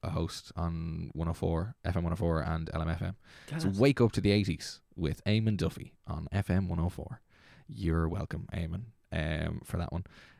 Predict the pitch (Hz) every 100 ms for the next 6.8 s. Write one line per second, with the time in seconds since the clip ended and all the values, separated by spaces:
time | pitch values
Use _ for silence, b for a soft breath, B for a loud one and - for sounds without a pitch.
0 | - 82 82 - - - 90 - 76 87
1 | 85 80 80 - - 82 82 82 85 92
2 | B - 175 220 147 196 - 175 175 143
3 | 143 135 165 156 147 135 110 - 139 131
4 | 120 110 - 139 127 151 135 143 127 -
5 | 123 123 120 110 - - - - - -
6 | 127 - 117 113 - - - -